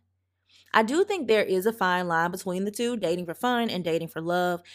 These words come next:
If you are intentionally dating for fun, I think this is really a time where you are deciding what you like, what qualities you want in a man, the experimental phase, especially if you don't really have a lot of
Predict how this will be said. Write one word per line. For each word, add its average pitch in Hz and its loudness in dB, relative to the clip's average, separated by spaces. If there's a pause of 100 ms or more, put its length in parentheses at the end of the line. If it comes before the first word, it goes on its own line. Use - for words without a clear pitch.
(160)
If 185 -4
you 240 -2
are 190 4
intentionally 208 -4
dating 165 -2
for 151 -8
fun, 175 -4
I 208 4
think 262 -8
this 202 0
is 190 -4
really 175 2
a 185 4
time 170 -2
where 170 -2
you 190 -2
are 185 2
deciding 175 0
what 165 -6
you 165 -10
like, 151 -6 (340)
what - -2
qualities 233 4
you 226 -2
want 208 0
in 202 0
a 196 0
man, 185 -4 (300)
the 180 2
experimental 220 0
phase, 147 -4
especially 330 -2
if 240 -4
you 240 -2
don't 262 2
really 226 2
have 196 0
a 185 0
lot 180 2
of 170 -2